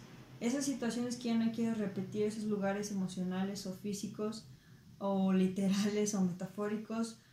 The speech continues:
a los que te has llevado y ya no quieres regresar, entonces trabaja por ya no estar en esos lugares.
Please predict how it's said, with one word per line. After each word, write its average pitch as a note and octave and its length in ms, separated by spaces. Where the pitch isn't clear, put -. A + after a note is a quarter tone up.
a G3+ 100
los G3+ 180
que G3+ 100
te G3+ 220
has A3+ 180
llevado A#3+ 540
y F#3+ 80
ya G3+ 140
no A#3+ 180
quieres A#3 300
regresar, F#3 720
entonces A3 540
trabaja G3+ 540
por F#3+ 260
ya A3 140
no B3+ 120
estar A3 280
en G3+ 160
esos F#3+ 320
lugares. F3+ 540